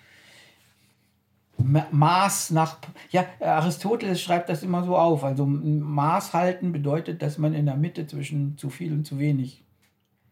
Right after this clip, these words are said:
Ja? Äh, äh, äh, Platon nan-, heißt es Sophrosyne, die, also das Maß halten. Sagt, das ist irgendwie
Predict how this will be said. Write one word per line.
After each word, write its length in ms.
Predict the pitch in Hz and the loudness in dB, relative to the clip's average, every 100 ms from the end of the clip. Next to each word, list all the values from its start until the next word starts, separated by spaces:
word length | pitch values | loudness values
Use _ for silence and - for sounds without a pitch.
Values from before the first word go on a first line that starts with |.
| _ - | _ -4
Ja? 180 | 147 226 - - - | -4 -4 -10 -20 -10
Äh, 400 | 156 143 147 151 | -4 0 2 2
äh, 1080 | 73 147 147 147 151 160 151 151 151 85 151 - - - - 165 - - - | 2 0 0 -2 -4 -6 -2 0 0 -2 -8 -12 -20 -20 -20 -20 -20 -18 -6
äh, 360 | 156 151 139 | -4 -2 -4
Platon 640 | 139 160 170 185 185 175 170 | -4 0 0 2 0 0 0
nan-, 240 | 160 165 147 | 0 -2 -4
heißt 220 | 160 156 151 | -4 -4 -4
es 140 | 147 | -4
Sophrosyne, 920 | 170 156 147 139 127 170 160 120 113 - - | -4 -4 -2 -2 0 0 0 -2 -6 -16 -18
die, 200 | 113 - _ _ - | -16 -18 _ _ -16
also 260 | 117 113 - _ - | -14 -14 -16 _ -18
das 140 | - | -10
Maß 300 | 127 123 - | -6 -6 -6
halten. 380 | 123 123 - 131 - - - - | -8 -8 -10 -14 -16 -20 -20 -6
Sagt, 260 | 147 147 | -4 -4
das 160 | 139 156 | -6 -6
ist 160 | 151 | -8
irgendwie 400 | 147 147 147 156 | -2 0 0 -2